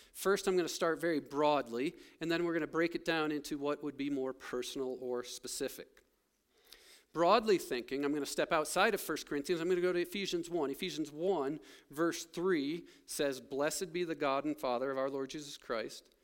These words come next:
who has blessed us," who has blessed us in Christ, who has blessed us in Christ with every spiritual blessing in the heavenly places.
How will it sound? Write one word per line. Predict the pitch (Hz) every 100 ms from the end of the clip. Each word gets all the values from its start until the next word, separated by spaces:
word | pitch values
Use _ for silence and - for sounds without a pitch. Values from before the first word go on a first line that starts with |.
| _ _ -
who | 165 165
has | 165 165 160 - _ _ -
blessed | 143 170 170 180 156 - -
us," | 90 90 143 - - - - _ _ _ _ _ _ - -
who | - 165
has | 170
blessed | - 165 170 -
us | 165 - -
in | 185 170 175
Christ, | 175 - 175 120 107 -
who | 156
has | 139
blessed | 160 160 160
us | 160
in | - 156 160
Christ | - 156 151 -
with | 147
every | - 165 160 175 190 190 190 - -
spiritual | - - 170 160 160 170 165 - - _
blessing | 143 143 143 - 156 151 147 - _ -
in | 113
the | 107
heavenly | 120 120 131 127 131 127 - _ _
places. | - 127 117 - 101 - - -